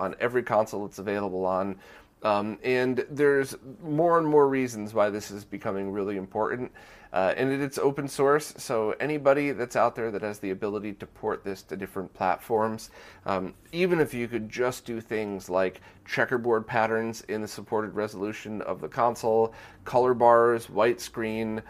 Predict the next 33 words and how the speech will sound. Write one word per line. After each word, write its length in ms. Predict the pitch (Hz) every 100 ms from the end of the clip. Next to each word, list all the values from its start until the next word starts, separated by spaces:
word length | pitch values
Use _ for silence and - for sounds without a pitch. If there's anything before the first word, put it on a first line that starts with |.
| - - -
even 280 | 147 160 143
just 240 | 156 147
the 100 | 123
very, 520 | 113 113 147 147 131
very 400 | 110 117 120 113
basics. 540 | 98 110 104 - - -
It 120 | -
doesn't 300 | 127 123 120
have 240 | 110 110
to 120 | - 110
have 240 | 113 101
all 260 | 82 113 107
of 80 |
the 80 | 95
full 300 | 95 - 110
features 520 | 107 113 113 110 95 95
that 100 | 95
Artemio 500 | 87 113 107 110 113
included. 500 | 117 135 131 143 151 - - -
The 80 | -
very 320 | 123 135 131
basics 440 | 131 123 120 123 -
alone 360 | 104 104 104
will 80 | 92
be 200 | 92 98
a 40 | 101
gigantic 800 | 113 113 107 101 104 104 104 98
help 300 | 110 104 -
to 80 | 85
people 320 | 104 90 82
doing 300 | 98 90 90
certain, 480 | - 87 71 101 95 - - -
uh, 140 | 98